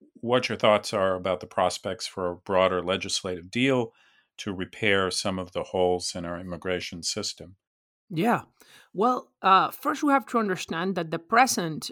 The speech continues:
Speaker 2: uh, border crisis is fueled mostly by people who come from countries where we can't actually deport them to. And this is an interesting matter and, and one that should be really concerning to Congress, because no matter what reform in the asylum system happens,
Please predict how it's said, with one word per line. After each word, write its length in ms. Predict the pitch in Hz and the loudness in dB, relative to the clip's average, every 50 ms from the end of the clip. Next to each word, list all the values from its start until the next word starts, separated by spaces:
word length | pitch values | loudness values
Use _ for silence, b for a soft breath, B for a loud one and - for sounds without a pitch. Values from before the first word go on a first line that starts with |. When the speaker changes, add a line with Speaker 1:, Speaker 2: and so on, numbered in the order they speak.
| - - | -6 0
Speaker 2:
uh, 200 | 160 151 139 139 | 0 0 0 0
border 360 | 147 156 180 202 202 196 170 | -4 -2 0 2 2 2 -2
crisis 800 | 165 - 185 185 180 170 151 - - 165 127 113 - - - - b b b b b b - | -2 0 4 4 4 4 2 -2 -6 -8 -8 -10 -10 -14 -18 -18 b b b b b b -8
is 220 | 185 170 - - | -8 -6 -6 -6
fueled 440 | - - 214 214 220 226 226 196 196 | -6 -4 -2 0 0 0 0 0 0
mostly 800 | 180 175 196 214 240 - - - - 165 156 151 139 143 147 151 | 0 2 4 2 2 0 -2 -8 -4 -4 -2 -2 -4 -6 -10 -10
by 340 | 151 151 147 156 151 156 151 | -10 -2 0 0 0 0 -2
people 360 | - - 196 175 - - 196 | -4 -6 -8 -6 -2 -2 0
who 120 | 196 180 | 0 2
come 200 | 175 - 185 170 | 2 2 0 0
from 240 | 156 - 180 160 156 | -2 -4 -4 -4 -4
countries 540 | - - 170 151 147 - - 240 220 - - | -4 -4 -6 -6 -6 -8 -6 -6 -6 -4 -2
where 180 | 180 170 160 156 | -2 -2 0 0
we 140 | 165 196 | -2 -4
can't 360 | 196 - - - 233 220 - - - | -6 -6 -6 -4 -4 -4 -4 0 0
actually 460 | 180 185 - - - - 196 175 175 | 0 0 0 -4 -4 0 0 0 0
deport 480 | 156 143 - - 175 180 180 170 151 147 | 0 -4 -6 -2 2 2 2 2 0 -4
them 240 | 160 143 147 135 - - | -6 -6 -6 -8 -8 -10
to. 360 | - - 208 170 127 - _ _ b b b b b b b b b b - | -8 -4 -4 -4 -4 -6 _ _ b b b b b b b b b b -4
And 160 | 180 175 170 | -2 -2 0
this 200 | 160 202 202 - | 0 -2 -2 -2
is 160 | 254 233 - - | -4 -2 0 0
an 120 | 208 185 | 0 2
interesting 720 | 190 190 175 - 214 180 - - - 190 180 175 170 165 | 2 0 0 -2 -6 -8 -8 -6 -4 -2 -2 -2 -2 -2
matter 460 | 156 156 151 156 170 190 233 262 269 285 - | 0 0 0 2 2 0 0 -2 -4 -4 -2
and, 260 | 180 180 165 165 156 | 0 0 0 -2 -4
and 200 | - 160 165 160 | -4 -6 -6 -4
one 220 | 156 170 170 170 175 | -2 -2 -2 0 -2
that 140 | 180 165 - | -2 -4 -4
should 280 | - - 190 165 151 | -6 -6 -6 -6 -4
be 280 | 151 170 175 175 165 151 | -4 -4 -2 -2 -2 -2
really 280 | 143 160 170 170 180 | 0 0 0 0 0
concerning 600 | 175 - 165 151 139 - - 226 240 240 202 175 - | -2 -4 -6 -6 -6 -4 -2 -2 0 0 -2 -2 -2
to 120 | - 165 | -4 -6
Congress, 500 | 165 - 151 151 156 143 139 135 139 - | -4 -2 -4 -4 -2 -4 -6 -6 -8 -8
because 440 | - - 156 156 170 151 139 - - | -6 -6 -6 -4 -4 -4 -4 -6 -6
no 180 | - 180 185 214 | -2 0 0 2
matter 520 | 214 196 196 196 202 220 226 226 214 214 | 4 6 6 6 6 6 4 4 4 2
what 280 | 208 - 180 185 180 170 175 | 2 2 4 4 4 4 2
reform 520 | 175 170 - - - 165 156 156 180 202 | -2 -4 -4 -4 -2 0 2 2 2 2
in 120 | 208 190 165 | 0 0 2
the 80 | 170 | 0
asylum 440 | 160 - - 180 170 175 175 175 165 | 0 0 2 2 2 2 2 0 -2
system 360 | - - 175 - - 170 165 | -2 -4 -4 -4 -4 -8 -6
happens, 580 | - - 175 165 - - 240 254 269 254 - | 0 4 2 2 4 0 -4 -4 -4 -4 -6